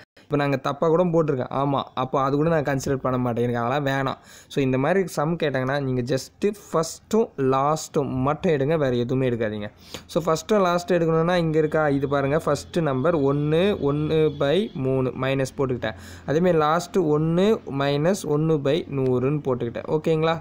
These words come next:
சரி, இது மட்டும் தான் செய்யணும். நல்லா கவனிச்சுங்க. இதுல ப்ளஸ்ஸும் இருக்கலாம் maybe கொஸ்டின்ல, ஓகேவா? மைனஸும் இருக்கலாம். எல்லாமே ஒண்ணு தான் ப்ரொசீஜர். இப்போ என்ன பண்ணோம்? இது ரெண்டுத்தையும் பெருக்குமா?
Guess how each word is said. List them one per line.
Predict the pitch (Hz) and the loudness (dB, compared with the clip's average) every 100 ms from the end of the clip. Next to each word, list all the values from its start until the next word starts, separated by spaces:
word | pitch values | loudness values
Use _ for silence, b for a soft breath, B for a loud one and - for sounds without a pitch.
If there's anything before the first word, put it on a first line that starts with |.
| - | -6
சரி, | - 127 110 B B B | -4 -2 -2 B B B
இது | 139 | 0
மட்டும் | 143 135 151 | 0 0 0
தான் | 165 160 | 0 0
செய்யணும். | 135 123 113 | -2 -4 -4
நல்லா | 123 139 151 | -2 0 0
கவனிச்சுங்க. | 143 143 139 143 131 135 202 - B B | 0 -2 -2 -4 -2 -2 -4 -6 B B
இதுல | 147 147 147 185 226 - B B - - - - - - | 0 2 4 2 2 -4 B B -20 -20 -20 -20 -10 -2
ப்ளஸ்ஸும் | 147 143 - 202 214 | 0 0 0 2 4
இருக்கலாம் | 190 190 165 143 | 4 4 2 2
maybe | 139 139 - - | 2 0 -4 -6
கொஸ்டின்ல, | - 143 - 156 123 - - | -2 0 2 2 0 -2 -4
ஓகேவா? | 151 170 156 147 123 | -2 0 0 0 -2
மைனஸும் | 135 156 151 135 170 | -2 0 0 0 0
இருக்கலாம். | 143 131 120 - - | 0 0 -4 -4 -2
எல்லாமே | 139 160 170 185 | 0 2 2 4
ஒண்ணு | 151 151 | 4 2
தான் | 147 131 - | 2 0 0
ப்ரொசீஜர். | 143 131 156 131 123 - | -2 0 0 0 -4 -4
இப்போ | 131 135 | -4 -2
என்ன | 139 160 | -2 -2
பண்ணோம்? | 160 151 151 - | -2 0 0 -2
இது | 143 135 | -2 -2
ரெண்டுத்தையும் | 139 139 135 - 180 190 | -2 -2 -2 0 0 0
பெருக்குமா? | 139 127 127 127 131 | 0 0 -2 -4 0